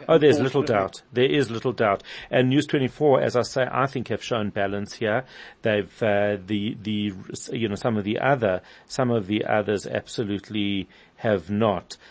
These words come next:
Speaker 1: Uh, here we go. I'm looking at I O L, and it says five hundred, five hundred killed in a Gaza complex,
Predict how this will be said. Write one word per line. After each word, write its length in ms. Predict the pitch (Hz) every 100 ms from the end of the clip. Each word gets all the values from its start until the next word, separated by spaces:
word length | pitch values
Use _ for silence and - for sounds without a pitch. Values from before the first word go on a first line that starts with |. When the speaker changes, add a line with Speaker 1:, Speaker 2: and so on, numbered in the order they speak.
| -
Speaker 1:
Uh, 140 | 113 101
here 160 | 139
we 100 | 117
go. 340 | 104 104 110 123
I'm 220 | 110 107
looking 300 | 107 120 107
at 200 | 101 -
I 200 | 110 113
O 300 | - 101 101 -
L, 320 | 123 113 135 - - -
and 100 | 98
it 120 | 104
says 360 | - 123 107 95
five 300 | - 127 127
hundred, 340 | 117 104 101
five 300 | - 143 143
hundred 340 | 120 98 90 -
killed 380 | 110 101 135 - - - -
in 200 | 113 104
a 100 | 120
Gaza 440 | - 113 113 113
complex, 920 | - - 117 110 110 104 - - -